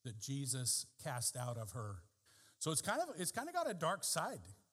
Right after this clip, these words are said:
to it. It's kind of a challenging one, but it's amazing. And Mary becomes one of the m-, most robust followers of Jesus. She becomes this amazing person who even becomes one that is seeing Christ as the resurrected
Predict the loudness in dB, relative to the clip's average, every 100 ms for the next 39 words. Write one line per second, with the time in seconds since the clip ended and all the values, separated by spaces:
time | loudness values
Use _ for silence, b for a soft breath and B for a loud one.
0 | _ -2 0 0 -2 -2 -2 -2 -4 -2
1 | 0 0 -2 -2 -2 -4 B B B B
2 | 0 0 0 0 2 2 2 2 2 2
3 | 2 0 -2 -10 _ _ _ _ _ -4
4 | 0 0 0 -2 -4 -2 -2 -2 -4 -2
5 | -2 -4 -6 -6 -4 -2 -2 -2 -4 -2
6 | -2 0 2 2 0 -4 -12 B B B
7 | -8 0 2 2 0 0 0 0 0 -2
8 | -2 0 0 0 -2 -2 -2 -4 -4 -2
9 | 0 2 2 2 0 0 0 2 2 0
10 | -2 B B B -2 0 2 0 0 0
11 | 0 -2 -2 -2 -2 0 0 0 0 0
12 | 0 -2 0 0 4 4 4 2 -2 -2
13 | -2 0 0 0 -2 -2 -2 -2 -2 -2
14 | -4 -6